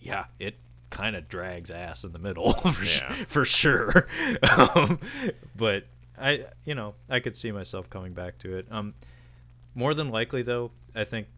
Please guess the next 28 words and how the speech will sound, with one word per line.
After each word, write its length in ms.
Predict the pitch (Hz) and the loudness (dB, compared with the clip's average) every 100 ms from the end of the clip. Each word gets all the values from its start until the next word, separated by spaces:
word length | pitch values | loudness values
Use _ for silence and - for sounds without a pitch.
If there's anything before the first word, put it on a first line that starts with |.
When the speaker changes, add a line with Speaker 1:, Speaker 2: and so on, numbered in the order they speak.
| - | -10
Speaker 1:
this 180 | 104 | -8
is 120 | 110 - | -6 -8
just 200 | 107 - | -8 -6
gonna 160 | 98 | -6
be 100 | 95 | -6
the 100 | 95 | -8
kind 200 | 92 98 | -8 -10
of 60 | 92 | -8
movie 300 | 92 92 95 | -8 -6 -6
I'll 100 | 92 101 | -6 -6
only 200 | 101 92 | -8 -8
watch 320 | 90 90 - | -6 -8 -10
if 140 | - | -10
I'm 120 | 92 90 | -12 -10
introducing 640 | 98 - 82 90 - 98 | -12 -12 -12 -10 -10 -10
it 100 | 101 | -10
to 60 | - | -12
people, 360 | 104 107 - 117 - - - - - - | -12 -10 -10 -14 -16 -20 -20 -20 -20 -4
not, 260 | 113 110 | 0 2
Speaker 2:
Mm. 160 | 87 80 | 0 -4
Speaker 1:
not 180 | 110 104 | -4 -4
for 120 | - | -6
my 180 | 98 92 | -6 -6
own 240 | 95 101 | -4 -6
purposes 560 | 98 101 95 95 101 92 | -6 -6 -6 -8 -8 -8
of, 200 | 95 - | -10 -10
you 60 | 95 | -10
know, 200 | 90 | -10